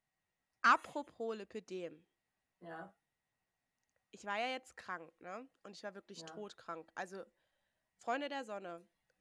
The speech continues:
Speaker 1: nach jeder O P, ne, bin ich duschen gegangen. Ich bin zum Verrecken duschen gegangen. Ich bin jetzt zwei, drei Tage nicht duschen gegangen, als ich krank war, weil ich keine Kraft hatte. Mein Kreislauf hat nicht mitgespielt. Ich hatte Atemnot des Todes.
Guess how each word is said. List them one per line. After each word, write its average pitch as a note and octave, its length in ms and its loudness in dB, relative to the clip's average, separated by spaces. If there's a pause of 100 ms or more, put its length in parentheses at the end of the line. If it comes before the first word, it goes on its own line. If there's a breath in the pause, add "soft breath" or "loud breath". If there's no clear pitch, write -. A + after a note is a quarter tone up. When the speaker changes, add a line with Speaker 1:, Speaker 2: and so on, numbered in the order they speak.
(260)
Speaker 1:
nach G#3+ 200 2
jeder D4 320 4
O D#4+ 40 2
P, A3+ 360 -2
ne, G#3+ 440 -4
bin A3 140 -8
ich B3+ 180 -6
duschen B3+ 360 -6
gegangen. D#3+ 380 -8 (640 soft breath)
Ich C4+ 320 4
bin E4 160 2 (240)
zum C4+ 200 -4
Verrecken C4+ 800 0 (400)
duschen C4 420 0
gegangen. E3 420 -6 (460)
Ich - 160 -14
bin A#3 160 -8
jetzt - 260 -8
zwei, G#3+ 140 0
drei G3+ 160 -2
Tage F#3+ 320 -6
nicht E3+ 220 -16
duschen G#3 340 -6
gegangen, D#3+ 320 -6
als D#3+ 180 -8
ich D#3+ 140 -12
krank - 240 -10
war, F3 160 -8
weil D#3+ 100 -8
ich - 160 -18
keine G3+ 300 -6
Kraft - 380 -8
hatte. G#3+ 320 -10 (420 loud breath)
Mein F3+ 140 -6
Kreislauf G#3 460 -4
hat B3 120 -6
nicht A#3 140 -12
mitgespielt. B3 680 -8
Ich - 140 -14
hatte - 260 -6
Atemnot A3 500 -4
des G#3 180 -14
Todes. A3 440 -8